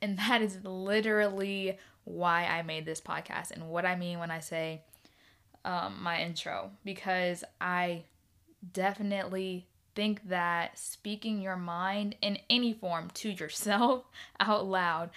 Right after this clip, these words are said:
journaling it, talking to a therapist, talking to your friends, all the, talking to your family members, all these things are so helpful in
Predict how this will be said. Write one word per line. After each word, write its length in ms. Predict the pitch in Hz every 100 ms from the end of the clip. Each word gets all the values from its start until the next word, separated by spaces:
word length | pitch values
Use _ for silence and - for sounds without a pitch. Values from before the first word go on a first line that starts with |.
| - 196
journaling 640 | 180 196 202 180 165 160
it, 180 | 156 156 - - -
talking 340 | - 202 196 185
to 100 | 180
a 60 | 170
therapist, 500 | 160 165 - - -
talking 300 | 220 220 196
to 120 | 180
your 120 | 170
friends, 360 | - 101 190 - - - -
all 300 | 190 196 202
the, 240 | 196 190 -
talking 240 | 214 220
to 100 | 220
your 80 | 202
family 220 | 202 208
members, 360 | 185 160 95 -
all 240 | - 180 202
these 240 | 208 202
things 400 | 180 185 190 185 - -
are 200 | 196 175
so 720 | - - - 190 185 196 208 - -
helpful 840 | - - 226 220 - 175 165 165 _ _ - _ _ _ _ _ _ _ _ _ -
in 500 | 196 190 180 175 165